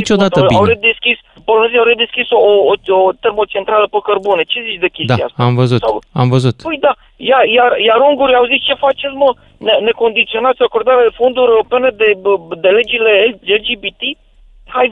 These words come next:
Speaker 2: valea de aici.” Exact așa
Speaker 1: Mircea,
Speaker 2: se procedează.
Speaker 1: Mircea,
Speaker 2: Sincer acum.
Speaker 1: fii atent. O să,
Speaker 2: Da.
Speaker 1: să vezi o chestie. N-are nicio legătură cu L G B T.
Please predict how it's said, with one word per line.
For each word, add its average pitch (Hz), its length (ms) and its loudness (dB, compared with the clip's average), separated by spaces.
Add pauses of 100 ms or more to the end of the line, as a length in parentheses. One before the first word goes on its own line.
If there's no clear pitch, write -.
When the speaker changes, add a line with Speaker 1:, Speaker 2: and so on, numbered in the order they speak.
Speaker 2:
valea 247 280 2
de 180 100 0
aici.” - 180 -8 (1000)
Exact - 340 -4
așa 135 100 2
Speaker 1:
Mircea, 170 240 2
Speaker 2:
se 110 100 0
procedează. 254 680 -2
Speaker 1:
Mircea, 147 420 0
Speaker 2:
Sincer 381 300 -2
acum. 175 460 -2
Speaker 1:
fii 175 200 0
atent. 156 360 -2 (260)
O 147 100 2
să, 156 120 2
Speaker 2:
Da. 143 60 4
Speaker 1:
să 131 240 -2
vezi 202 200 2
o 190 60 2
chestie. 156 300 0
N-are 262 180 0
nicio 220 180 2
legătură 143 440 2
cu - 100 -4
L 113 180 2
G 117 60 0
B 110 100 -4
T. 107 160 -4